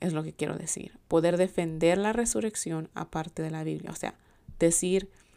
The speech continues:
más que simplemente porque la Biblia lo dice. Y poder crear un argumento lógico para que las personas puedan ver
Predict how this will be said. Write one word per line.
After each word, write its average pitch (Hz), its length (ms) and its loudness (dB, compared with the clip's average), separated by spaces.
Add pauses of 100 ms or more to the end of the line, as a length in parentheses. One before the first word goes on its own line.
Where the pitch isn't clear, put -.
(220)
más 202 460 4
que - 120 -6
simplemente 165 600 -4
porque - 260 -4
la 160 100 -2
Biblia 147 240 -6
lo 156 140 -6
dice. - 320 -8 (400)
Y 175 80 0
poder 170 280 2
crear 175 480 2
un 170 120 -4
argumento 160 480 -4
lógico 180 420 -2
para 165 220 -6
que - 140 -14
las 160 120 -12
personas 165 360 -6
puedan 185 320 -4
ver 277 260 0